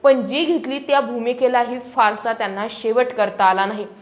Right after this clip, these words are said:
आणि लक्ष्मण हाके तर वेळोप्रसंगी मॅनेज होतात असे आरोप त्यांच्यावर होतच आले. धनंजय मुंडेंची केस असो किंवा कुठलाही विषय असो, आणि कधी आपल्याला थेट मंत्रालयात आमदार करण्याचं, मंत्री करण्याची भाषा लक्ष्मण हाके करतात.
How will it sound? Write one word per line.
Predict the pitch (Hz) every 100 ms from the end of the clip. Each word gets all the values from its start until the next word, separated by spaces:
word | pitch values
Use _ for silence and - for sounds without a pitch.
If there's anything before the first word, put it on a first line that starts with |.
| - -
आणि | 214 196 202
लक्ष्मण | 202 339 349 349
हाके | 294 247 233 247 - - 311
तर | 294
वेळोप्रसंगी | 233 247 294 359 339 320 339 320 330
मॅनेज | 294 277 277
होतात | 277 269 262 269
असे | 233 262
आरोप | 233 220 226
त्यांच्यावर | 233 208 214 202 214
होतच | 202 190 202 202
आले. | 180 175 - -
धनंजय | 208 220 226 233 254
मुंडेंची | 233 226 247 262 277
केस | 285 285
असो | 285 285 311
किंवा | 320
कुठलाही | 311 302 302 311 330
विषय | 302 302 330
असो, | 262 - - - - _ _ _
आणि | 185 196 208
कधी | 226 233
आपल्याला | 220 226 220 226
थेट | 233 226 220
मंत्रालयात | 202 208 202 214 214 214 - - -
आमदार | 196 208 220 240
करण्याचं, | 240 226 226 220 233 220
मंत्री | 208 190 202
करण्याची | 233 240 226 226 226 233
भाषा | 196 202 208 277
लक्ष्मण | 254 - 269 262
हाके | 254 254
करतात. | 254 247 247